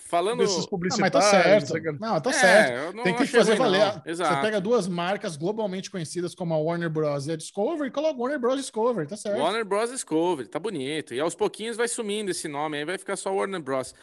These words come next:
Speaker 1: Agora, eu queria trazer a
Speaker 2: <laughs>
Speaker 1: Warner, eu queria trazer a Warner para esse assunto, que Sweet Tooth é Warner e tá na Netflix.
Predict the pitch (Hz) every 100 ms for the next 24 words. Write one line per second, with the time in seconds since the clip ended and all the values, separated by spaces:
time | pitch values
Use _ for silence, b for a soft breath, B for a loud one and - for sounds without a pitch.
0 | b b 170 180 190 175 - - - 190
1 | 254 254 247 208 220 - 330 165 165 240
2 | 220 156 120 107 - 165 269 277 208 170
3 | 127 110 123 - 165 127 - 120 117 123
4 | - 202 247 135 110 285 - 302 403 -
5 | 294 330 - 277 330 214 294 247 123 113
6 | 262 302 311 302 277 - 233 247 -